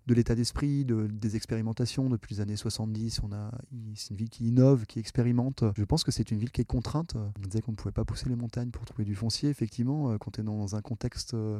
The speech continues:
encerclé de montagnes, ça demande de se poser des questions. On a des choix à faire. C'est une ville qui malheureusement, euh, souffre un peu de la pollution aussi en été. Donc, euh, potentiellement, ça pousse des acteurs à innover. C'est multifactoriel. Je dirais pas que Grenoble innove sur la green tech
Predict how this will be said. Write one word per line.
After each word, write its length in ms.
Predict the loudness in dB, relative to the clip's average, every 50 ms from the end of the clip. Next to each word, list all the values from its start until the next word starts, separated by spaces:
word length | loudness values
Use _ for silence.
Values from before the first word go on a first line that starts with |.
| -4
encerclé 380 | -4 -4 -2 -2 -2 2 2 2
de 60 | 2
montagnes, 360 | 2 2 2 2 2 2 2
ça 220 | 0 0 0 -2 -2
demande 440 | -2 2 2 4 4 4 2 0 0
de 60 | -2
se 80 | -2
poser 200 | 0 0 2 2
des 120 | 2 2 0
questions. 340 | 0 -2 -2 0 -2 -2 0
On 80 | 2 2
a 140 | 2 2
des 140 | 2 0 0
choix 340 | -2 0 0 0 2 2 2
à 40 | 0
faire. 240 | 0 0 -2 -2 -2
C'est 120 | -4 -6 -6
une 40 | -4
ville 160 | -2 -4 -4
qui 120 | -4 -4
malheureusement, 580 | -2 -2 0 0 0 0 2 2 2 2 2 2
euh, 180 | 2 0 0 -2
souffre 260 | 0 0 0 0 0
un 60 | 0
peu 120 | 0 0 0
de 60 | 0
la 60 | -2
pollution 400 | 0 0 0 0 2 2 2 2
aussi 180 | 4 6 6 6
en 100 | 8 6
été. 200 | 6 4 4 2
Donc, 200 | 0 0 -2 -2
euh, 40 |
potentiellement, 520 | 0 0 0 2 0 0 2 0 0 0 0
ça 160 | 0 0 0
pousse 400 | 2 2 2 2 0 -2 -4 -4 -6 -4 -2
des 200 | 0 4 4 4
acteurs 340 | 4 4 2 2 2 4 4
à 80 | 4
innover. 360 | 4 6 6 6 6 4 2 0 -4
C'est 200 | -2 2 4 4
multifactoriel. 760 | 4 2 2 0 2 2 2 4 4 4 4 4 4 2 0 -4
Je 120 | -8 -6
dirais 200 | -2 -2 -2 0
pas 140 | -2 -4 -2
que 120 | -2 -2
Grenoble 460 | -2 0 0 2 2 2 2 2 0 0 0
innove 380 | 2 2 4 2 2 2 0
sur 180 | -2 -2 -2 -2
la 100 | -2 0
green 200 | 0 -2 -2 -2
tech 160 | -4 -4 -4